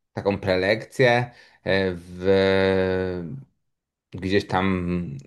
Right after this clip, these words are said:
w, w sprawach, w projektach, nad którymi ona pracuje.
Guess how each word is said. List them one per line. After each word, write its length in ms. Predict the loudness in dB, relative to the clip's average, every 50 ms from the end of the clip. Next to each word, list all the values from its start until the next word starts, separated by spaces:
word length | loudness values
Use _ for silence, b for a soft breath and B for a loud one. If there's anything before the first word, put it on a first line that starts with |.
| -20 -20 _ _ _ _ _ _ -20
w, 840 | -20 -20 -20 _ -10 -6 -4 -4 -4 -4 -2 -2 0 0 0 0 -2
w 160 | -6 -10 -14
sprawach, 640 | -14 -14 -12 -4 2 4 4 4 4 4 2 -2 -2 -4
w 20 |
projektach, 440 | 2 4 4 4 4 2 -2 -4 -2
nad 180 | -2 -4 -4 -6
którymi 420 | -4 -2 0 0 0 -2 -2 -2
ona 200 | -4 -4 -6 -4
pracuje. 640 | -2 -2 -2 -2 -2 -6 -6 -4 -4 -4 -6 -6